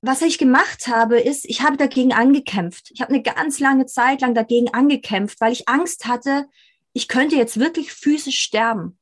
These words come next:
Ich hatte Angst, physisch zu sterben. So, und dann habe ich angekämpft und dadurch wurde es eigentlich noch schlimmer.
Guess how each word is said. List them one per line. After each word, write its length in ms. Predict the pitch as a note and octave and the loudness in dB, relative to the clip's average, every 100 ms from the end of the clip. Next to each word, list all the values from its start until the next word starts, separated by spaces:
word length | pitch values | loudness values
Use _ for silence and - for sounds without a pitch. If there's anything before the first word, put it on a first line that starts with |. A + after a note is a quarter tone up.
| _ | _
Ich 160 | - A3 | -10 -4
hatte 260 | A3+ - - | -4 -2 -2
Angst, 440 | A#3 G#4+ - - - | -2 -4 -10 -16 -6
physisch 560 | - C#4+ C#4+ C#4 - | 2 2 0 -6 -8
zu 120 | - B3 | -10 -8
sterben. 600 | - G3 F#3+ E3+ F3 - - | -4 -2 -2 -4 -8 -10 -10
So, 180 | G3+ | -6
und 140 | G3 G#3+ | -4 0
dann 200 | A#3 B3+ | 2 2
habe 100 | C#4 | 0
ich 180 | C4+ - | -4 -2
angekämpft 600 | D4+ D4+ - F#3+ E3+ - | -2 -2 -4 -8 -10 -6
und 140 | A3 | 0
dadurch 300 | A3+ B3 A#3 | 0 0 -2
wurde 140 | A#3+ | -2
es 60 | B3 | -2
eigentlich 260 | - A#3 A3+ | -2 -4 0
noch 260 | A3+ C#4 | 0 0
schlimmer. 540 | - - C4 C4 C#4+ | 0 0 2 4 4